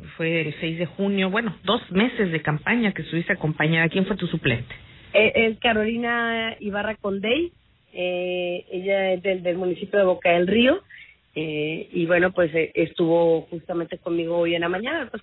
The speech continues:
Speaker 2: realmente te avisan en la madrugada, ¿no? De vente corriendo, y pues, eh, así, así hay que hacerlo. Eh, por eso en este momento ya no está conmigo, pero estuvimos juntas hace un momento cuando recibimos la constancia amba.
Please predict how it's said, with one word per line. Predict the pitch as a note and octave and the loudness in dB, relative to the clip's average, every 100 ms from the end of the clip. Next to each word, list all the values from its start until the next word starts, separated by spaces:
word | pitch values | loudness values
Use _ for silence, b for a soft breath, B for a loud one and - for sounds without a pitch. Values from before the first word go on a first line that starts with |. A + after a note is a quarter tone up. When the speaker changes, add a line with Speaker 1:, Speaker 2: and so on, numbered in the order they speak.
| - | -4
Speaker 2:
realmente | G3+ A3 A3+ - | 0 0 0 0
te | G#3 | 0
avisan | A3 B3+ A#3+ | 0 0 0
en | G#3 | 0
la | |
madrugada, | F#3+ F3+ F#3 G3+ A3+ B3+ | 2 2 2 2 2 2
¿no? | A#3 | 0
De | B3+ A3 | -4 -2
vente | A#3 B3 - | -2 -4 -2
corriendo, | G#3+ A#3 B3+ D4+ | 2 4 4 0
y | |
pues, | - F#3 - | -2 -4 -2
eh, | F3 E3 - D3+ | -4 -4 -4 -4
así, | E3+ E3+ G#3 - - | -2 -2 -2 -2 0
así | E3+ - G3 | -2 2 2
hay | |
que | G3+ | 2
hacerlo. | G#3 A3+ A#3 E4+ - B B B B - | 2 2 2 0 -4 B B B B -4
Eh, | D#3 D#3 D#3 - | 0 2 0 0
por | F3+ F3 | 2 2
eso | F#3 | 2
en | G3 | -2
este | F3+ G3 | -2 0
momento | F#3 F#3 | -2 0
ya | F3+ F#3 | -2 -2
no | |
está | F#3 G#3 | -2 -4
conmigo, | G3 F#3+ A3+ | 0 0 0
pero | G3 | -4
estuvimos | - E3+ E3+ E3+ | -4 -2 0 -2
juntas | F3+ F3+ D#3+ | -2 -4 -4
hace | D#3+ | -2
un | F3+ | 2
momento | E3+ E3 F3+ | 4 4 4
cuando | F3 D#3 | 4 4
recibimos | D3+ D#3 D#3+ D#3+ | 2 0 2 2
la | D3 | 0
constancia | E3 D3+ E3 D#3 D#3 | -2 0 0 2 0
amba. | C#3 C3+ | 0 -2